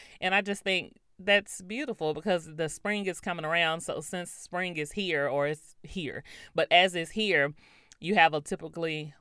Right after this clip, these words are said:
more warmer weather. And so you can sit out at the patio and everybody have mimosas and eat whatever the brunch items are on that particular menu. I particularly love catfish and eggs, <laughs>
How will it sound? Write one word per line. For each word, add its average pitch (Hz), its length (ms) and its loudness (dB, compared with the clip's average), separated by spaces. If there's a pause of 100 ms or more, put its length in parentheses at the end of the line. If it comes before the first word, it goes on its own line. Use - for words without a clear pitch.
more 160 400 -6
warmer 160 440 -6
weather. 208 460 -6 (100)
And 165 160 -4
so 160 180 4
you 156 160 -4
can 151 140 -6
sit 170 220 0
out 147 240 6
at 147 140 0
the 160 80 -8
patio 147 500 2
and 135 160 -2
everybody 143 400 0
have 147 160 2
mimosas 147 640 -4
and 139 180 -6
eat 160 360 -14 (440)
whatever 160 320 0
the 151 80 -4
brunch 151 320 -2
items 147 380 -2
are 139 140 2
on 135 160 -2
that 131 200 0
particular 139 420 -8
menu. 131 380 -8
I 151 200 4
particularly 151 480 -6
love 143 320 0
catfish 143 460 0
and 135 120 -10
eggs, 147 500 -4 (680)
<laughs> 214 100 -2